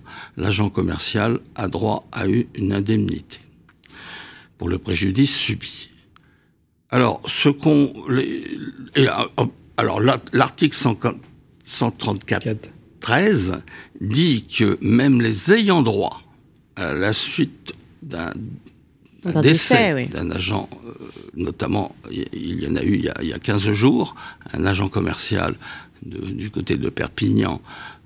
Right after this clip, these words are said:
Speaker 1: euh, a été, euh, assassiné, euh, par, euh, une personne, euh, bah, euh, les ayants droit ont droit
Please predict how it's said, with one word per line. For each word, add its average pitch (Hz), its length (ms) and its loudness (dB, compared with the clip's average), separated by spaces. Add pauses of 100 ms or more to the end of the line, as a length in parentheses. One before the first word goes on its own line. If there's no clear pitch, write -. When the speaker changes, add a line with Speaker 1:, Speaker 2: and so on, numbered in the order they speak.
(180)
Speaker 1:
euh, - 240 -8 (180)
a 82 80 -6
été, - 400 0
euh, 92 220 -8 (540)
assassiné, - 800 0 (260)
euh, - 220 -8 (560)
par, - 360 -4
euh, 90 520 -10
une 82 200 -4
personne, 185 560 2 (600)
euh, 85 260 0
bah, - 280 0
euh, - 300 0
les 101 280 2
ayants 101 260 -2
droit 98 360 0
ont 92 220 0
droit 92 460 -4